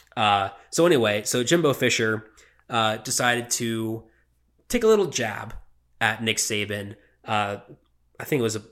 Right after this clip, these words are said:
last week. Uh, he was asked by fans what the key was going to be for finally beating Alabama, other than Nick Saban retiring, to which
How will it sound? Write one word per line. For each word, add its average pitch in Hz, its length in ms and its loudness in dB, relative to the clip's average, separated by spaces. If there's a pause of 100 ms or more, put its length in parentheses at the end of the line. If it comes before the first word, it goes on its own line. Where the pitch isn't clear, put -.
(100)
last 120 360 -4
week. 156 340 -4 (420)
Uh, 107 300 2 (200)
he - 60 -14
was 143 120 -6
asked 165 280 -2
by 131 140 2
fans 107 680 -2 (140)
what 131 220 -4
the 127 60 -8
key 131 520 -4 (160)
was 110 180 -6
going 107 200 -4
to 101 60 -8
be 104 420 -12
for - 200 -8
finally 151 520 0
beating 120 360 -2
Alabama, 107 680 -6 (520)
other 143 320 2
than 110 460 -4 (640)
Nick 127 160 -4
Saban 107 400 -2
retiring, 101 560 0 (480)
to 135 120 -2
which 113 460 -2